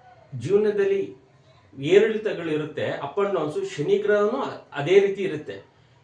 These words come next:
ಇಲ್ಲಿ ಏನಾಗಿದೆ ಅಂದ್ರೆ ಶನಿ ಗ್ರಹನ ಫಸ್ಟ್,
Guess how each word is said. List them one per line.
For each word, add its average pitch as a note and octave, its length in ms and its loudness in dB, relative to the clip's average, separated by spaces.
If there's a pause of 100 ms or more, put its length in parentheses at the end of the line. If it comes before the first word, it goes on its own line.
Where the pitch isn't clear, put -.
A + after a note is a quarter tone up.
(120)
ಇಲ್ಲಿ G3 140 4
ಏನಾಗಿದೆ A3+ 420 2
ಅಂದ್ರೆ G3 340 0
ಶನಿ F#3 260 -2
ಗ್ರಹನ G#3 360 0 (640)
ಫಸ್ಟ್, - 640 -6